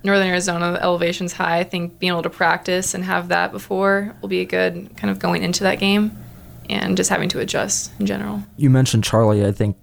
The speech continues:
Speaker 2: start fast, finish strong. You guys have won a lot of games in the second half this season, particularly in the conference schedule. I mean, Portland State over the weekend, Idaho State, right? When, when Maddie scored late,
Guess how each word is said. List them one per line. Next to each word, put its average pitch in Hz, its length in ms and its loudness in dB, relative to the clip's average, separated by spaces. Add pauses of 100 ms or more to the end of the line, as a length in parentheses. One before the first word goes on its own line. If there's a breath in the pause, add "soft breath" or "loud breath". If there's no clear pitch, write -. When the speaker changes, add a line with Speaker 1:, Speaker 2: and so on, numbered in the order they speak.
(260)
Speaker 2:
start - 360 2
fast, 120 260 4
finish 120 200 4
strong. 123 440 6
You 123 180 6
guys 147 200 6
have 117 140 2
won 143 400 6 (400 loud breath)
a 113 40 -2
lot 110 280 4
of 135 80 2
games 120 360 4
in 123 80 2
the 113 40 2
second 110 320 2
half 104 280 4
this 123 120 2
season, 127 380 4
particularly 113 580 2
in 104 120 2
the 104 140 2 (120)
conference 113 460 2
schedule. 120 460 4
I 107 60 4
mean, 107 240 2 (400 loud breath)
Portland 110 380 4
State 131 400 4 (120)
over 117 160 4
the 110 100 2
weekend, 135 640 6
Idaho 127 400 6
State, 127 360 4
right? 120 260 4
When, 113 320 2
when 110 200 4
Maddie 113 320 4
scored 117 400 4
late, 127 420 6